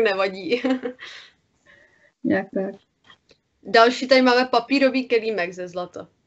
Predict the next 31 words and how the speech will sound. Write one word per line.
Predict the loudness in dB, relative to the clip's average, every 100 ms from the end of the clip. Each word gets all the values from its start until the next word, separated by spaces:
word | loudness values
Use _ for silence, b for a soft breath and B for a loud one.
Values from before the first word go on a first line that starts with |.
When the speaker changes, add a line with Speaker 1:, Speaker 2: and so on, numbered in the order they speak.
| _ -14 -6
Speaker 1:
Jak, | -6 -2
nevím, | 2 4 4
jak | 2
to | 0
může | 2
být | 2
papírový | 2 -2 2 2
kelímek | 2 2 4 2
ze | 0
zlata, | -4 -4 -8
když | -10 -8
je | -8 -10
ze | -10 -10
zlata, | -10 -10 -8
ale | -8 -8 -10 _ _ -2
<laughs> | 2 2 2 _ _ _ _ -20 -2
dobrý. | 0 4 4 8
Speaker 2:
Ale | 10
to | 10
nějak | 8 8
tady | 8 8
potažen | 6 8 6 6 6
zlatem, | 4 4
nebo | 2 2
něco | 0 -2 -6
takového. | -4 -2 0 0
Speaker 1:
Jo. | -2 -6 _ -18 -4
Speaker 2:
Fotky. | -4 -4 -12 _ _ _ _ _ _ _
Speaker 1:
Stojí | -6 2 6 6 4 2
devět | 4 6 4 2
set | -4 -4